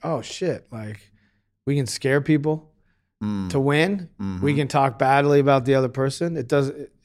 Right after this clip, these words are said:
Speaker 1: we don't have to, it, gloves are off. It doesn't have to be civil."
Speaker 2: Yeah.
Speaker 1: You know, and I think, could a candidate now, it's gotten worse and worse and worse. Could a candidate now come in and, and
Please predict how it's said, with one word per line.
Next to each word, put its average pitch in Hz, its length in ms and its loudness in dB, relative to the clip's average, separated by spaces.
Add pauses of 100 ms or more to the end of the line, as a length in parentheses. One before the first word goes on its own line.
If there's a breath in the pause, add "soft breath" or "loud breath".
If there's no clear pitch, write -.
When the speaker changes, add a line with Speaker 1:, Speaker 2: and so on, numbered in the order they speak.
(100)
Speaker 1:
we 143 140 -4
don't 170 100 0
have 139 220 -2
to, 143 80 -8
it, 127 120 -6
gloves 151 300 4
are 147 100 4
off. 160 260 2
It - 60 -8
doesn't 139 120 0
have 147 180 2
to 139 80 -8
be 123 100 -2
civil." 120 400 -4 (340)
Speaker 2:
Yeah. 104 260 0
Speaker 1:
You 127 60 -2
know, 131 200 0
and 139 100 2
I 131 80 0
think, 131 380 -2 (1160)
could 175 280 6
a 165 60 6
candidate 160 520 6
now, 147 440 8
it's 143 180 2
gotten 143 280 4
worse 143 280 2
and 135 80 -4
worse 120 180 -4
and 117 80 -8
worse. 131 240 -4
Could 143 180 0
a 131 40 0
candidate 139 400 0
now 135 220 2
come 135 260 -4
in 123 400 -4 (1000)
and, 123 500 -2
and 117 380 -6